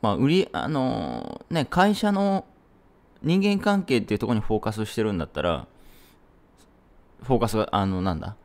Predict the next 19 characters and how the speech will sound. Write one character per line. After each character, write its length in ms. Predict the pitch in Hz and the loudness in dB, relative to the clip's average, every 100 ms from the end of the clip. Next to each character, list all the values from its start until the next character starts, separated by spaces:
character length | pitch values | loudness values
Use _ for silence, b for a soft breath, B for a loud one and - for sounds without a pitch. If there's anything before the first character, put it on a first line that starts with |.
| _ 110 | _ 0
人 220 | 110 104 | 2 2
間 80 | 101 | 0
関 160 | 101 | 0
係 60 | 87 | 0
が 100 | 82 | -2
ど 100 | 95 | -2
う 20 | |
の 100 | 90 | -2
こ 140 | 92 | -2
う 40 | 80 | -2
の 140 | 69 | -4
っ 60 | - | -6
て 120 | 76 | -6
な 100 | 80 | -4
る 60 | 69 | -4
だ 80 | 62 | -8
ろ 120 | - | -10
う 40 | |
し、 320 | - 101 80 | -6 -4 -6